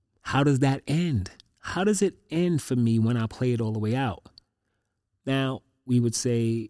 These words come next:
history will show me how it ends. Doesn't end well, right?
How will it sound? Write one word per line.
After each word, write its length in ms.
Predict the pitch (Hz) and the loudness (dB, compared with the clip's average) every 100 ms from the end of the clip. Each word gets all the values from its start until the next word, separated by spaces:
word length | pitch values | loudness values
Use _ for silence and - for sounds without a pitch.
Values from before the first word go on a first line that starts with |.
| - | -14
history 560 | - 185 - 170 143 | -2 -2 0 2 4
will 220 | 117 120 113 | 4 2 2
show 320 | - 269 330 | 0 0 2
me 240 | 190 131 | 4 4
how 280 | 113 120 107 | 4 2 0
it 60 | 98 | -2
ends. 500 | 101 78 107 - - _ _ - | -6 -8 -12 -16 -18 _ _ -6
Doesn't 260 | 101 107 | -4 -2
end 240 | 98 101 92 | -2 -2 -2
well, 320 | 82 - - - _ _ _ _ | -6 -12 -18 -20 _ _ _ _
right? 380 | 117 131 127 117 | -6 -2 -2 -4